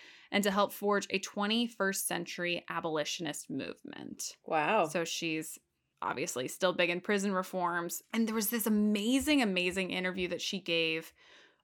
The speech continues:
Speaker 1: when she was awaiting trial, I think with a, like, Swedish news source, but she sat down for this, this televised interview. There was this really amazing quote that she said about, uh, violence and,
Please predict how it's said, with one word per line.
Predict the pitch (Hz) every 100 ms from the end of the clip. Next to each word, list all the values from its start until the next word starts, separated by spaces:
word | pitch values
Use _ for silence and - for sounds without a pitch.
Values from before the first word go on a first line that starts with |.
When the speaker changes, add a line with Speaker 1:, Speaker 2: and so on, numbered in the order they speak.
| _
Speaker 1:
when | 196 202
she | 196 214
was | 190
awaiting | 196 165 170 175 175 165
trial, | - 165 131 156 185 208
I | 196
think | 269 330
with | 403 349
a, | 254
like, | 214 175 -
Swedish | - - 214 226 254 262 254 - - - _ - _ _ _ - -
news | 214 226 233 233 240 226 - - - _
source, | - - 240 233 233
but | 190
she | 214
sat | 202 226 214
down | 233 226
for | 214
this, | 190 185 - -
this | 190
televised | - 190 180 170 170 -
interview. | 196 214 196 156 156 180 - -
There | 196 208 - 233
was | 233
this | 226 226
really | 240 233
amazing | 214 180 165 160
quote | 160 160 147
that | 151
she | - 165
said | 160 156
about, | 165 156 143 -
uh, | -
violence | 196 202 190 185 180 180 - -
and, | 175 165 165 165